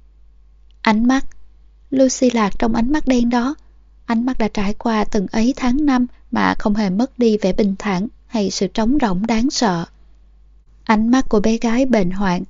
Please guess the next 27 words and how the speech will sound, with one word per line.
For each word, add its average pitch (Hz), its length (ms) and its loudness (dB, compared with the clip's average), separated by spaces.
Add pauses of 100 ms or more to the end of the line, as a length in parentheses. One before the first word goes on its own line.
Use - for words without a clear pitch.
(220)
từng 208 160 0
khiến 285 340 2
Lucy 247 500 2
xiết - 300 -4
bao 240 200 2
rúng 262 220 4
động. 196 260 2 (1160)
Đôi 220 140 2
môi 202 240 2
của 202 120 0
bà 196 120 0
già 180 320 0
sáu - 220 -2
mươi 247 300 2
tuổi 196 360 2
khẽ 208 260 -4
mấp 262 240 0
máy, 247 280 4 (440)
những 226 180 2
lời 254 160 4
nói 233 360 2
thoát - 240 -2
ra 240 140 2
từ 208 140 2
miệng 190 280 0
bà 202 140 2
ta. 240 300 2